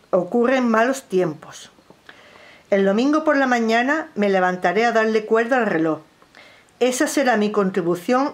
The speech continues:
al orden y a la perseverancia. Los marineros tienen una expresión para el tiempo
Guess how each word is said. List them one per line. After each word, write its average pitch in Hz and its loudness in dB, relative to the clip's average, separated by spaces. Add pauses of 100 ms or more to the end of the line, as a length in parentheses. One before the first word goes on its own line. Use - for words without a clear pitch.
(140)
al 190 2
orden 269 0
y 220 -2
a 196 2
la 180 -2
perseverancia. 170 -4 (1040)
Los 202 0
marineros 226 0
tienen 254 0
una 247 0
expresión 240 -4
para 196 2
el 175 -2
tiempo 254 -2